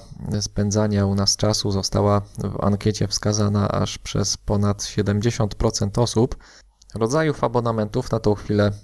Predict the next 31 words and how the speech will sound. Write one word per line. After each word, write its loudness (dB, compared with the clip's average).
przygotowanych 0
mamy 2
cztery. 0
Starałem 2
się 0
to 0
jak -4
najbardziej 0
uprościć, 0
ale 2
też -2
zrobić -4
podział 0
na -2
pakiety 0
tak, -2
aby -2
każdy -2
znalazł 0
coś -4
dla 0
siebie. 2
Szczegóły 2
na 0
ten -2
temat 0
znajdziecie 0
w -4
linkach 0
pod -4
filmem. -2